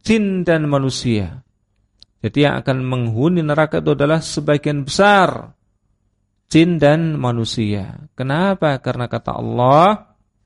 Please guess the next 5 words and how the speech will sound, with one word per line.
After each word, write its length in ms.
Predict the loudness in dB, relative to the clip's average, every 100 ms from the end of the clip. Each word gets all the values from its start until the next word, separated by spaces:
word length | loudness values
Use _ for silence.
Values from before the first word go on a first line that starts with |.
| _ _ _ _ _ _ _ _ _ _ _ _ _ _ _
mereka 480 | 4 6 4 4 4 6 6 4 2
Allah 300 | 2 4 4
Subhanahu 720 | 2 2 2 2 4 4 6
wa 80 | 6
taala 400 | 6 6 8 6